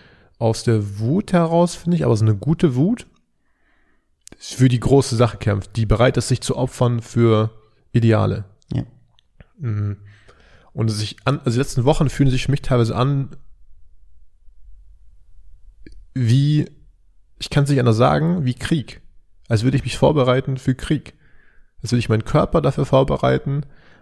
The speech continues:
Speaker 1: meinen Geist dafür vorbereiten, meine Seele dafür vorbereiten,
Speaker 2: Warum?
Speaker 1: einer größeren Sache zu dienen.
Speaker 2: Wie? Was hat sich geändert?
Speaker 1: There is no more fucking around.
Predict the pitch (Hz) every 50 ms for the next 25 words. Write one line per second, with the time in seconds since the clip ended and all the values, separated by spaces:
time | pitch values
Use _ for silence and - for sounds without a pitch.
0 | _ - 107 107 110 110 127 123 143 156 - - 151 - 143 135 120 - 123 127
1 | 127 120 117 - 117 120 120 - - 117 117 123 - - - - - - - -
2 | - - - 110 110 113 107 117 139 151 143 123 120 123 120 - - 120 117 113
3 | 127 - 117 117 120 117 - 117 117 123 - - - - - - - - - -
4 | - - - - - - - _ _ - - - _ _ _ - - - - -
5 | 101 113 120 120 120 113 - 110 135 151 - - - 117 113 117 151 - 131 -
6 | - - - - - 123 123 131 - - - - - - - - 110 104 113 135
7 | 143 - - - - - - - - - _ _ _ _ - 117 - 104 104 107
8 | 101 - - - 107 113 117 120 135 - - - - - - - - - - -
9 | - - - _ - - - - - _ _ - - - - - - - - -
10 | - - - - - - - - _ _ _ - - _ - - _ _ _ _
11 | _ _ _ _ _ _ _ _ _ _ _ _ _ _ _ _ _ _ _ _
12 | _ _ _ _ _ _ _ _ _ _ _ _ _ _ 131 127 143 156 143 143
13 | 151 160 165 156 - - 170 - 185 175 170 160 175 190 143 113 101